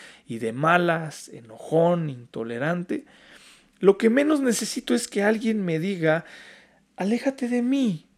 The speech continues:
porque no a las malas vibras".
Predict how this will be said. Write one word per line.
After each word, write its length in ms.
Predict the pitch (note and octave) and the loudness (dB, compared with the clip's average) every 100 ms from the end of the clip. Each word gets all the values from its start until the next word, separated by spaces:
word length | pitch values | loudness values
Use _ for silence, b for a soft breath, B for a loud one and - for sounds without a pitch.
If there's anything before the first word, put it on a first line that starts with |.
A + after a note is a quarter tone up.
| - | -6
porque 600 | F3 E3+ F3 E3+ - _ - | -4 0 2 2 0 _ -8
no 400 | E3+ G#3 A#3 A#3+ | -2 0 0 0
a 40 | |
las 320 | A3+ D#3+ D#3 | -2 -4 -4
malas 680 | E3 F#3+ G#3 G#3 G3+ - - _ - | -2 0 2 2 0 -4 -18 _ -14
vibras". 800 | E3+ G#3+ A#3+ E3 - - - | -6 -2 0 0 -2 -8 -20